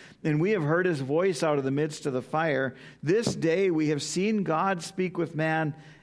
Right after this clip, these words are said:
and man still live. Now therefore, why should we die? For this great fire consumes us. If we hear the voice of the Lord our God anymore, we shall die. For who is there of all flesh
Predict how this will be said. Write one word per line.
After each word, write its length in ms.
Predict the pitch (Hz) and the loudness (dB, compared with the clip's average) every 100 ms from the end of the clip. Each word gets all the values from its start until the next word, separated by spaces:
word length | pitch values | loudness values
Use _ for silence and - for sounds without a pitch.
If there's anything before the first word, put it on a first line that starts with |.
| - | -2
and 220 | 147 143 | 0 2
man 320 | 147 147 143 | 2 2 0
still 400 | 135 - 147 143 | -2 0 2 2
live. 560 | 151 180 160 123 113 - _ _ _ _ - | 2 2 0 -2 -10 -20 _ _ _ _ -2
Now 280 | 156 175 | 0 2
therefore, 680 | 170 175 208 220 196 185 180 | 2 2 0 0 0 2 2
why 360 | 160 151 196 233 | 2 0 0 0
should 240 | - 202 | 0 0
we 180 | 156 151 | 2 0
die? 480 | 131 147 135 117 113 - _ _ _ - - | 0 0 0 -4 -8 -16 _ _ _ -20 -4
For 120 | 165 | 0
this 220 | 165 160 | 0 -2
great 360 | - 180 233 220 | -2 0 0 -4
fire 520 | - 156 180 180 151 | -8 -2 2 2 0
consumes 760 | - 139 120 - 151 151 131 | -2 -4 -4 -4 -2 0 -2
us. 360 | 104 101 - - - _ _ - - - | -4 -8 -10 -16 -20 _ _ -20 -18 -4
If 220 | 180 151 | -2 -2
we 220 | 240 277 | 0 2
hear 200 | 262 262 | 2 2
the 160 | 214 180 | 2 0
voice 400 | 143 185 220 220 | 2 0 0 0
of 80 | 180 | 0
the 100 | 156 | 2
Lord 240 | 165 175 | 2 2
our 160 | 165 156 | 2 2
God 280 | 156 156 | 2 2
anymore, 520 | 151 147 139 143 175 151 | 0 0 0 0 0 2
we 140 | 160 | 0
shall 280 | 190 - 123 | -4 -6 -6
die. 580 | 117 123 180 202 110 - - _ _ _ _ _ _ _ _ _ _ - | -6 -8 -6 -6 -6 -12 -20 _ _ _ _ _ _ _ _ _ _ -12
For 160 | - 175 | -2 0
who 200 | 151 185 | 2 4
is 240 | 175 196 | 2 0
there 220 | 160 143 135 | 0 0 2
of 80 | |
all 220 | 127 151 156 | 0 -2 -4
flesh 520 | 151 120 107 110 | -6 -8 -6 -10